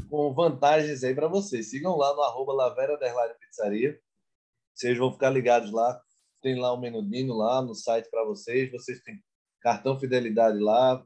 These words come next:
Promoções geralmente de qua-, é, quarta e quinta-feira, mas também entregando na Zona Sul, até as imediações do Shopping Recife. Então, fiquem ligados sempre na Lavera.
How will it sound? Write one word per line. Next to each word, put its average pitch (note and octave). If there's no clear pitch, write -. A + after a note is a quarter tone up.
Promoções D3
geralmente C#3
de B2
qua-, B2+
é, A2
quarta E3+
e C#3
quinta-feira, C#3+
mas A#2+
também D#3+
entregando D#3
na D3
Zona C3+
Sul, C#3+
até A#2
as C3
imediações C3
do A#2+
Shopping A#2
Recife. A#2+
Então, F#3
fiquem F#3
ligados E3
sempre E3+
na F3
Lavera. C3+